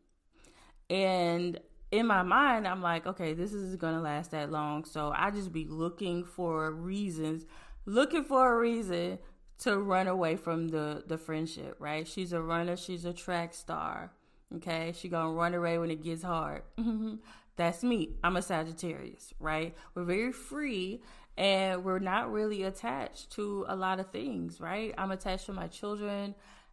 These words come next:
That's it. That's all. You know what I mean? And their father, like,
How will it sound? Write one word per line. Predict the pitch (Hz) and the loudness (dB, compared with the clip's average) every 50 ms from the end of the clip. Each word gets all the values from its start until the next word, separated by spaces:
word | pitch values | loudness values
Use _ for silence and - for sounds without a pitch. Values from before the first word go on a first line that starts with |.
| - - | -20 -10
That's | - 160 160 - - | -8 -6 -6 -4 -6
it. | 175 170 | -6 -6
That's | 165 165 170 - | -6 -8 -6 -6
all. | 170 160 160 151 - - - 196 - | -4 -4 -4 -4 -6 -8 -12 -16 -8
You | - 175 165 | -2 -2 0
know | 170 | 0
what | 170 170 | 0 0
I | 170 | 0
mean? | 170 165 165 165 - | 0 0 0 -2 -2
And | - - 165 170 175 180 180 185 180 170 - - | -2 -2 -2 0 0 0 -2 -2 -4 -6 -6 -4
their | 170 165 165 | -2 -2 -2
father, | 165 - 165 147 143 147 147 151 147 143 | -2 -4 -4 -4 -4 -4 -6 -6 -8 -8
like, | - - 151 - 147 - | -8 -8 -8 -8 -8 -10